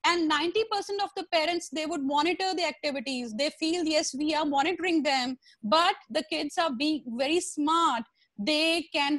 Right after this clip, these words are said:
hide their activities. The parents might think that, yes, they are monitoring, they know what the kid is doing, but the kids themselves have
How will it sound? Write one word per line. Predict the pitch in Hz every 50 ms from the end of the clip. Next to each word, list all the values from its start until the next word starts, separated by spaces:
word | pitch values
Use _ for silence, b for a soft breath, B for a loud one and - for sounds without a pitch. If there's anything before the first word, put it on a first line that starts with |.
| 254 -
hide | 302 302 294 285 285 294 302 311 330 277 226
their | 269 269 269 269
activities. | 254 254 - - - 277 269 277 240 233 254 240 240 240 -
The | - 262
parents | - 285 277 269 330 339 311 -
might | 294 285 294 320 359 359 -
think | - 370 339 339 330 330 302
that, | 302 269 -
yes, | 254 269 285 294 339 - -
they | 302 294
are | 277
monitoring, | 277 269 269 254 254 269 254 - 302 302 302 302 302 302 b b b _
they | - 240 277 269
know | 277 262 262 277 320 349
what | 330 311 302 285 269
the | 311 -
kid | - 320 294 269 294
is | 302 285 -
doing, | 240 277 277 262 262 269 277 302 302 b b b _
but | 220 226 262 254 247
the | - 294 247 - _
kids | 330 320 349 349 - -
themselves | 247 233 285 277 311 - - - 339 330 330 349 320 - -
have | 311 285 269 269